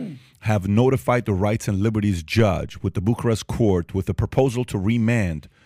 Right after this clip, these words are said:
the four suspects for thirty days. The brothers declined to comment on Thursday, but their lawyer confirmed they had been dis-, detained. Prosecutors said the Tate brothers have been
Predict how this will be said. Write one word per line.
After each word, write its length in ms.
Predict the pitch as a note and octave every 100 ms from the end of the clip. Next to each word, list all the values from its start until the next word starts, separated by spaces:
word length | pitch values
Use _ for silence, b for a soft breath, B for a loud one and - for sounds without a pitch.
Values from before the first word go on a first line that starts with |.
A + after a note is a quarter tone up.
| b b b -
the 120 | G#2
four 280 | - B2+ C3
suspects 500 | - B2 - B2 -
for 160 | A2
thirty 380 | F2 - A2+ G#2+
days. 280 | E2+ C#2+ -
The 80 | F#2
brothers 400 | F2+ C3+ C#3 G2+
declined 360 | G2 - A2+ A2+
to 60 |
comment 260 | - G#2+ G#2
on 80 | F#2+
Thursday, 340 | A#2+ A2+ B2+
but 140 | G#2+
their 120 | G#2+ F#2+
lawyer 380 | G2+ C3 C3+
confirmed 460 | A#2 G#2+ - A#2 A2+
they 80 | G#2
had 240 | G2+ F#2
been 200 | G2 F2+
dis-, 200 | E2+ -
detained. 600 | - G2 - C3 C3 C3 b b b b b
Prosecutors 560 | C3 C#3 - - C3 A#2+
said 320 | C3+ A#2+ F#2+
the 80 | G2
Tate 400 | - C3+ C3 -
brothers 420 | A#2+ B2 A#2 -
have 160 | G#2 F#2
been 200 | G#2